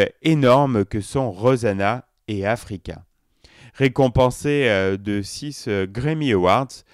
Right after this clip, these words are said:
cet opus, euh, se place juste derrière le Thriller de Michael Jackson. Africa a été écrit, euh, par, euh, le claviériste David Pesh,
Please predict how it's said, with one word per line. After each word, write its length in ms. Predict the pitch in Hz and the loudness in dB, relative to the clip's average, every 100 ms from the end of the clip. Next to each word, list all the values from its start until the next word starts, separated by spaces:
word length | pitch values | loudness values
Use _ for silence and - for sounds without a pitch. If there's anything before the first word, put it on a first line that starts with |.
| - - _ | -20 -20 _
cet 320 | - 175 156 | -2 -2 4
opus, 540 | 127 98 - 151 151 123 | 2 2 -4 -4 -4 -2
euh, 140 | 110 | -2
se 160 | - 135 | 0 -2
place 480 | 120 131 135 - 101 101 | 0 0 0 -2 -4 -2
juste 300 | 135 226 156 | -2 -4 0
derrière 540 | 123 107 101 107 135 - - _ | -2 0 0 0 -2 -10 -20 _
le 180 | 95 107 | -2 -2
Thriller 520 | 101 - 139 117 135 | -2 -4 0 0 0
de 100 | 113 | -2
Michael 440 | 95 104 113 127 117 | -2 -2 -2 -2 -2
Jackson. 640 | 110 95 - 85 85 82 _ _ _ _ - - - - | -4 -6 -8 -10 -10 -16 _ _ _ _ -20 -20 -4 0
Africa 720 | 160 - 151 135 175 190 180 - | 0 -2 -6 2 4 4 0 0
a 140 | 139 | 2
été 280 | 139 135 165 | 2 2 0
écrit, 480 | 151 - 196 190 151 | -2 -4 -4 0 4
euh, 240 | 113 104 101 _ _ _ _ _ | 6 4 0 _ _ _ _ _
par, 260 | 160 135 123 | 2 2 4
euh, 200 | 107 101 | 6 6
le 160 | 104 | 4
claviériste 920 | 110 - 202 170 139 113 123 135 - 110 | 0 0 0 0 -2 -2 -6 -8 -4 0
David 580 | 95 104 165 143 123 95 | 0 2 2 2 -8 -6
Pesh, 460 | - 110 160 - | 0 0 0 -8